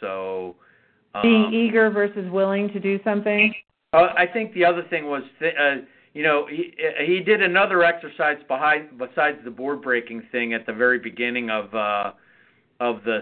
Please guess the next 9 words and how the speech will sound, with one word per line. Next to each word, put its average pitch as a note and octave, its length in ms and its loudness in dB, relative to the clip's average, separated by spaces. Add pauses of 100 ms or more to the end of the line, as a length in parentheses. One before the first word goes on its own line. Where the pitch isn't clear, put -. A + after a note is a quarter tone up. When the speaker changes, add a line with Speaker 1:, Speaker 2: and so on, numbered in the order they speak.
(100)
Speaker 1:
session B2 500 0
that, G#2+ 340 -4 (120)
uh, G2+ 280 -4 (520)
about, C3 480 2 (100)
um, A#2+ 300 -6
doing E3 340 -2
things D#3 340 -2
that C3 160 2 (100)
you A#2+ 380 -4